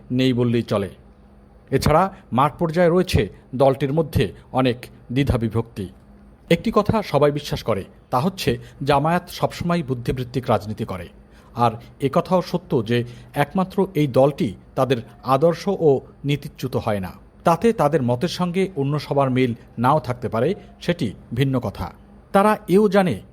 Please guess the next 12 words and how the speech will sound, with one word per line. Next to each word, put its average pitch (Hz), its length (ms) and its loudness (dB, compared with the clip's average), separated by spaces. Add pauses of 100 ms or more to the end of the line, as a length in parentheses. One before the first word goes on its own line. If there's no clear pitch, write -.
এই 170 140 0
মুহূর্তে 185 440 0
জনসমর্থন 160 640 -2
নিয়ে 170 200 -2
ক্ষমতায় 135 460 -2
এসে 135 320 0 (260)
দেশ 147 280 0
শাসন 151 300 -2
করা 165 240 2
তাদের 123 300 0
জন্য 123 320 0 (200)
অসম্ভব। 110 480 -4